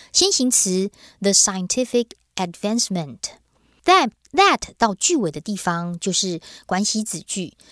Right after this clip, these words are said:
什么样的科学进步呢？就是让他身为一个有权有势，可以得到这样子的一个scientific advancement。好，那么接着我们来看一下，那他的这个年轻的复制人呐，Matt，就是这个小婴儿，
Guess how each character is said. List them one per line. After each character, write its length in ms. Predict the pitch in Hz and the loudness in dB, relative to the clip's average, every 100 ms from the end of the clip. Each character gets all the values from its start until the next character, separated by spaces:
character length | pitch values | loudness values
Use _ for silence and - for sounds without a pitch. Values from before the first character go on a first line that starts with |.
| _ | _
什 220 | - - | 0 2
么 80 | 202 | 2
样 200 | 262 349 | 0 2
的 120 | 269 | 0
科 120 | 226 254 | 0 0
学 160 | 214 | 0
进 240 | 196 233 208 | -2 -2 -2
步 140 | 226 | -2
呢？ 300 | 190 180 185 | -2 -2 -4
就 120 | 226 | -4
是 200 | 220 233 | -2 -2
让 240 | 254 277 240 | -2 -2 -2
他 400 | 233 233 233 226 - - | -2 -2 -2 -4 -14 -6
身 260 | - 269 277 | 0 2 2
为 140 | 240 | 0
一 20 | |
个 140 | 240 233 | 0 0
有 260 | 208 175 | 2 0
权 480 | 170 - 185 196 240 | -2 -4 -2 0 0
有 180 | 240 175 | 0 0
势， 360 | - 240 214 - - | -2 0 -4 -6 -14
可 140 | - 233 | -2 0
以 140 | 202 | 0
得 260 | - 160 165 | -2 -4 0
到 320 | 277 247 190 _ | 0 0 -2 _
这 140 | - | -4
样 120 | 294 240 | -2 -4
子 120 | 185 | -4
的 100 | 175 | -2
一 120 | 180 | -2
个 140 | 190 196 | -2 0
scientific 680 | - 185 175 214 202 190 - - | 0 -2 -4 -4 -4 -4 -6 -10
advancement。 720 | 175 170 180 190 - 180 110 - - _ _ _ - - - | -8 -4 -4 -2 -2 -6 -10 -20 -20 _ _ _ -20 -20 -14
好， 320 | - 226 320 _ - - | -4 -2 -4 _ -20 -4
那 100 | 349 | -2
么 100 | 294 | -2
接 220 | 240 330 | 0 2
着 140 | 302 269 | 2 0
我 40 | |
们 140 | 202 | 0
来 100 | 170 | -2
看 220 | 170 220 190 | -4 -4 -2
一 40 | |
下， 280 | 185 180 - _ _ - | -2 -4 -4 _ _ -8
那 100 | 359 | -6
他 200 | 349 392 | -2 0
的 120 | 415 330 | 0 0
这 100 | 269 | 0
个 80 | |
年 220 | 214 180 196 | -2 -2 -2
轻 180 | 226 | 0
的 80 | 214 | -2
复 180 | 190 214 | -4 -6
制 200 | - 202 | -6 -6
人 180 | 160 151 | -6 -6
呐， 220 | 160 139 | -6 -6
Matt， 360 | 175 196 220 - - - | -4 0 -2 -4 -12 -12
就 100 | - | -6
是 100 | 196 | -4
这 80 | 196 | -4
个 80 | 202 | -4
小 220 | - 156 | -4 -4
婴 240 | 160 196 180 | -6 -4 -4
儿， 240 | 156 | -6